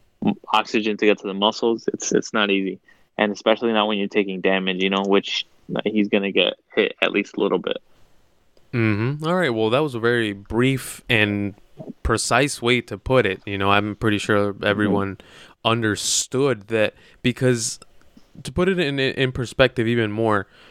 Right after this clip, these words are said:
Speaker 2: for, for people listening, one thing is to add muscle throughout the span of a year.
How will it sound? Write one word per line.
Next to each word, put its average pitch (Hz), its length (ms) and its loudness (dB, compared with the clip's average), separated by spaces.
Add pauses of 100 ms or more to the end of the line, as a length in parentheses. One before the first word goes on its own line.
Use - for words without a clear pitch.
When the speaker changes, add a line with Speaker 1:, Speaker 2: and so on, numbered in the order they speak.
Speaker 2:
for, 98 360 0
for 104 160 -4
people 104 320 0
listening, 98 480 0 (160)
one 123 280 2
thing 247 180 0
is 220 140 -2
to - 200 -4
add 120 380 0
muscle 117 600 0 (400)
throughout 120 380 0
the 120 80 0
span 120 360 0
of 117 140 0
a 110 60 2
year. 98 440 -2